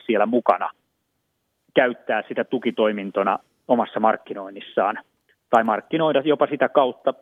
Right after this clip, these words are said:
pääosinkin jotkut tuotteitaan. Ja tota, sit on totta kai paljon muita maailmanlaajuisia brändejä, on juomia, on muita kulutustuotteita, kaiken näköisiä, ketkä hakee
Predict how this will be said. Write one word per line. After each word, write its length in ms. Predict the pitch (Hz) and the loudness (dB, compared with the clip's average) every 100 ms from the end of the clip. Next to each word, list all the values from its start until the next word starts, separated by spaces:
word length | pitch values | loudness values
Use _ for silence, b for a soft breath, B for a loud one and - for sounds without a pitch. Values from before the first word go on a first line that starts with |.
| _ | _
pääosinkin 560 | 190 185 107 90 90 101 | -2 -2 -4 -8 -14 -12
jotkut 280 | 95 - - | -12 -12 -14
tuotteitaan. 680 | 113 98 _ 110 104 - - _ _ _ _ | -8 -8 _ -16 -14 -14 -14 _ _ _ _
Ja 140 | 123 | 2
tota, 440 | 123 127 117 123 131 _ _ - | 2 -2 2 0 0 _ _ -12
sit 140 | 95 | -4
on 100 | 135 | 0
totta 240 | 175 170 156 | 0 -2 0
kai 160 | 160 - | 0 2
paljon 280 | 175 165 147 | -2 0 -4
muita 240 | 165 143 | -2 -2
maailmanlaajuisia 720 | 123 120 117 110 110 107 107 | 0 -2 0 0 0 0 -2
brändejä, 400 | - 107 104 98 | 0 -2 -2 -2
on 160 | 123 156 | -2 0
juomia, 560 | 117 123 123 123 120 123 _ _ _ _ _ _ | 4 4 4 2 -2 -4 _ _ _ _ _ _
on 120 | 135 | -2
muita 260 | 127 127 127 | 2 4 2
kulutustuotteita, 1160 | - 120 113 117 _ 113 107 - 120 110 117 107 _ _ _ _ _ | 0 -4 -2 -8 _ 2 2 -2 -2 0 0 -2 _ _ _ _ _
kaiken 300 | - 156 147 | -2 0 0
näköisiä, 340 | 143 143 127 127 | -2 -4 -2 -2
ketkä 360 | 151 - 151 - _ _ _ _ _ _ _ | -2 0 -2 -2 _ _ _ _ _ _ _
hakee 600 | - 190 185 135 110 110 | -2 -2 -2 -4 -4 -4